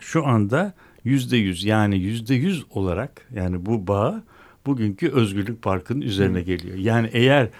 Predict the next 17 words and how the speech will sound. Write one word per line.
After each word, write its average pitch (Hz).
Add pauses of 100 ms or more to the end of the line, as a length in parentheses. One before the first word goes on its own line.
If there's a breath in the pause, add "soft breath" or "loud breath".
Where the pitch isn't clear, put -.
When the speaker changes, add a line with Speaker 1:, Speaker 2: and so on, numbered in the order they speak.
(180 soft breath)
Speaker 1:
böyle 131
bir 117
bağ 117
kurulmamış 120
olsaydı 90 (300 soft breath)
herhalde 123
Kadıköy'de 120 (380 soft breath)
artık 113 (160)
şey 147
olarak, 104
yani 92
açık 113
alan 107
denilebilecek 98
hiçbir 117
yer, 90 (200)
e, 92